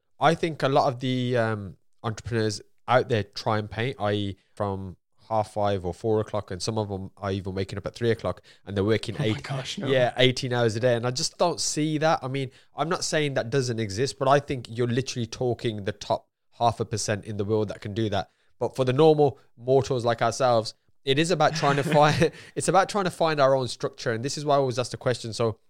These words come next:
Speaker 1: simple things that you, you said there, there's a few things that I like, which was trying to record my podcast on just a set few days, or like I've just done before this call, is have three in a row, because then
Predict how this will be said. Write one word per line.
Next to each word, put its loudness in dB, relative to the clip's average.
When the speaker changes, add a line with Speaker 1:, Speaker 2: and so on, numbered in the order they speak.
Speaker 1:
simple -2
things -4
that 0
you, -2
you -8
said 0
there, 2
there's -2
a 0
few -2
things -4
that 0
I 0
like, 2
which -4
was 2
trying 2
to -2
record 0
my -2
podcast -2
on 0
just -8
a -2
set -4
few -4
days, 0
or 4
like -2
I've -4
just -4
done -2
before -2
this -4
call, -2
is -4
have -2
three -2
in -4
a -2
row, 0
because -6
then 0